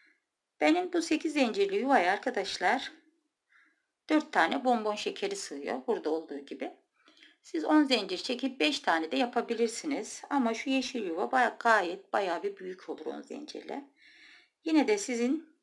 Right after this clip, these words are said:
tercih size ait arkadaşlar. Üç zincirimi çekiyorum. Üç zincirimi çektim.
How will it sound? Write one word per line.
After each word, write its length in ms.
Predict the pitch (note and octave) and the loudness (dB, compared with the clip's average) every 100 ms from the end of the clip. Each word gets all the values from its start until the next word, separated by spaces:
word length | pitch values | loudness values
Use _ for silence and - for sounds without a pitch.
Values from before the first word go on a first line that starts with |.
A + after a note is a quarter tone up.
| _ - | _ -4
tercih 340 | C4 - - | -2 -2 -4
size 320 | - - - | -8 -8 -8
ait 260 | F2 - - | -8 -10 -14
arkadaşlar. 640 | - - - - - _ _ - - - _ - | -16 -18 -18 -18 -18 _ _ -20 -20 -20 _ -4
Üç 120 | D#4 | -2
zincirimi 540 | - G#3 E3+ E3 G3+ | 0 0 0 -4 -4
çekiyorum. 480 | - - - - - _ _ _ _ _ _ _ _ _ _ _ _ _ _ _ _ _ _ _ _ - | -6 -6 -10 -12 -16 _ _ _ _ _ _ _ _ _ _ _ _ _ _ _ _ _ _ _ _ -8
Üç 140 | B3+ | -6
zincirimi 580 | - G3+ E3 E3 D3 C#3 | -2 -2 -2 -2 -4 -4
çektim. 600 | - - - - G3 | -2 -4 -2 -2 -2